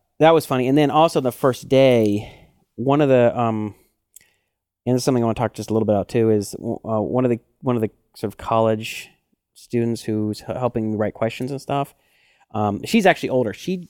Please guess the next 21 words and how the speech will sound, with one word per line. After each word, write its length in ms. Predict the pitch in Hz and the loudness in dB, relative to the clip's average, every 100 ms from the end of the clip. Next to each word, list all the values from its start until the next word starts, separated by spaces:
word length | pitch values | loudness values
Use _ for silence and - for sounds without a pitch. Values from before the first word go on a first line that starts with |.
| _ | _
this 240 | 156 165 | -2 -2
girl, 520 | - 135 120 113 110 - _ _ _ _ _ 117 | 0 4 6 4 2 -2 _ _ _ _ _ -2
um, 440 | 110 107 104 98 _ _ _ _ _ - _ _ _ _ _ _ _ _ _ - | 0 0 -4 -10 _ _ _ _ _ -20 _ _ _ _ _ _ _ _ _ -6
uh, 300 | 120 110 107 | 0 0 0
name's 180 | 113 107 | -2 0
Nina, 460 | 123 127 107 92 - 123 | 2 2 0 -2 -6 -4
just 200 | 123 - | -4 2
graduated 360 | 120 117 110 104 | 0 2 0 -2
with 20 | |
her, 180 | 107 104 _ 170 - | -4 -6 _ -20 -4
uh, 180 | 120 104 | -2 0
master's 360 | 117 117 - | 0 -4 -4
degree 140 | 117 107 | -4 -6
in 60 | |
physics 320 | 98 113 101 - | -2 -2 -2 -8
from 140 | 98 | -10
Caltech, 440 | 101 90 78 - - _ _ _ _ _ _ _ _ _ _ _ _ _ _ _ | -6 -6 -6 -10 -16 _ _ _ _ _ _ _ _ _ _ _ _ _ _ _
which 280 | - 101 - | -6 -6 -6
means 240 | 104 92 - | -8 -8 -8
she's 160 | 95 | -10
smart 280 | - - - | -10 -12 -14